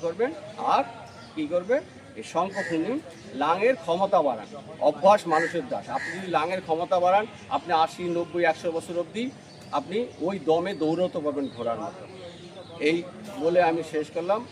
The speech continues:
আর যেই সমস্তগুলো আপনাদের আগে আমি বলেছি, দেখিয়েছি, সেগুলো প্র্যাকটিস করে, অভ্যাস করে, যেমন অনুলোম বিলোম, ভস্ত্রিকা,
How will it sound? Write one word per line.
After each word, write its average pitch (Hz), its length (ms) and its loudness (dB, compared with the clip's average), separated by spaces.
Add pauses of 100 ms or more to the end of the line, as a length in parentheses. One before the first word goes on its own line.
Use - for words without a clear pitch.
আর 135 140 -2
যেই 160 200 0
সমস্তগুলো 170 480 -4
আপনাদের 156 520 -2 (100)
আগে 143 180 -2
আমি 147 100 0 (120)
বলেছি, 147 260 -2 (120)
দেখিয়েছি, 160 380 -6 (100)
সেগুলো 143 300 -4 (560)
প্র্যাকটিস 143 360 -2 (120)
করে, 196 220 6 (420)
অভ্যাস 151 260 0 (100)
করে, 127 160 0 (160)
যেমন 147 240 0
অনুলোম 143 340 0
বিলোম, 139 260 0 (300)
ভস্ত্রিকা, 135 440 -2